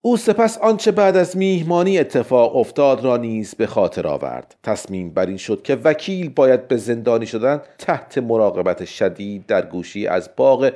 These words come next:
خانهٔ بانکدار تن در دهد. توافق شد که در طول این مدت او از حق وارد شدن به خانه، دیدن مردم، شنیدن صدای مردم و دریافت نامه و روزنامه محروم خواهد بود.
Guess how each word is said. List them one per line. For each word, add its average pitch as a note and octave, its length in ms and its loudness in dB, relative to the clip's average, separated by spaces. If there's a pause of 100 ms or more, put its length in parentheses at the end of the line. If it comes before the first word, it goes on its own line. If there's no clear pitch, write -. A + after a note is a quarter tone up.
خانهٔ C3 540 0
بانکدار E2 840 0
تن C#2+ 420 -12
در B1 140 -6
دهد. A#1+ 400 -14 (880)
توافق F#3+ 460 4
شد F3 180 -2
که F3 80 0
در D3+ 160 4
طول D3 360 0
این C#3 220 -2
مدت D3+ 360 2 (140)
او F3+ 160 2
از C#3 160 2
حق C3+ 380 -2 (100)
وارد C3+ 320 4
شدن A#2+ 320 0
به A2+ 160 0
خانه، A#2 460 -2 (160)
دیدن A2 380 0
مردم، F#2+ 500 -2 (160)
شنیدن G3+ 640 0
صدای E3+ 560 2
مردم G2 460 -4
و A#2+ 100 4
دریافت C3+ 580 2
نامه D#3 460 0
و C#3 160 0
روزنامه G2 580 -4 (240)
محروم B2+ 440 -2
خواهد D2+ 400 -6
بود. - 300 -18